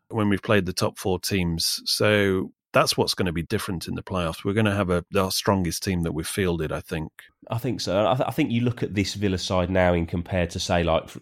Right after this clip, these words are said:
Speaker 2: if you use the example of when we got obliterated at Bramall Lane earlier in the season, it's a very different landscape,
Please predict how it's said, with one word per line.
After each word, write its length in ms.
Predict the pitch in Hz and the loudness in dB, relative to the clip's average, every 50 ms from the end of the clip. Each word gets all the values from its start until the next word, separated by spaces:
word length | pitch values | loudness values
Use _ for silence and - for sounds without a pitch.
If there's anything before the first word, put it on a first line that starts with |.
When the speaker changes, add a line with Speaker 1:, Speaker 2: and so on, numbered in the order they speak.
| _ - | _ -14
Speaker 2:
if 160 | 90 - - | -12 -8 -4
you 80 | 101 | -4
use 240 | 92 92 92 87 82 | -2 0 0 -2 -2
the 60 | 90 | -4
example 380 | 87 80 85 85 82 82 - 92 | -4 -2 -2 -2 -2 -2 -4 -4
of 60 | 85 | -2
when 140 | 85 85 82 | 0 0 0
we 80 | 82 78 | 0 0
got 160 | - - - - | 0 0 0 -2
obliterated 800 | 87 - - 90 90 87 - - 85 82 80 80 85 - 90 80 | -4 -4 0 0 0 0 0 -2 0 0 0 0 0 -2 -2 -4
at 120 | - - | -4 -2
Bramall 320 | - 92 82 82 80 82 80 | -2 -2 0 0 0 0 2
Lane 300 | 82 82 85 82 80 82 | 2 2 4 2 2 2
earlier 280 | 80 82 80 80 80 | 2 0 0 0 0
in 100 | 78 78 | -2 -2
the 60 | 80 90 | -2 -2
season, 440 | - - 95 90 87 80 82 82 | -2 0 2 2 2 2 0 -2
it's 140 | 78 - - | -2 -2 -2
a 60 | 107 92 | -2 -2
very 360 | 87 87 110 104 98 90 87 | 2 4 4 4 4 4 2
different 540 | 82 87 85 82 - - 85 85 78 - - _ _ | 0 -2 -4 -4 -4 -6 -6 -4 -4 -6 -10 _ _
landscape, 720 | - 92 87 85 80 76 - - - 82 78 78 82 - | 0 2 2 2 2 0 -4 -4 -2 0 0 0 -2 -6